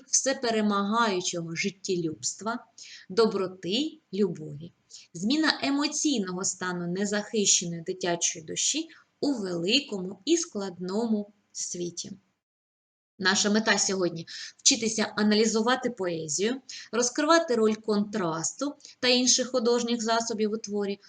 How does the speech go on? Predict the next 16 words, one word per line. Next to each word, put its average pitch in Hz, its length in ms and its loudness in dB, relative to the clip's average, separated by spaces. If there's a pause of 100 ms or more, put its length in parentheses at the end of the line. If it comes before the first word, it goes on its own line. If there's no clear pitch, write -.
(240)
удосконалювати 214 1000 2
вміння 185 420 -2
виразного 175 760 0
читання, 165 800 -4 (340)
виховання 285 500 2
почуття 220 580 -2
співпереживання 180 1120 -4 (120)
і 208 100 -2
здатності 175 920 -6 (160)
мріяти. 185 500 -6 (1200)
Тож, - 380 0
розпочинаємо 202 840 -4
нашу 196 340 -4
з 175 100 -6
вами 175 240 -4
розмову. 180 420 -8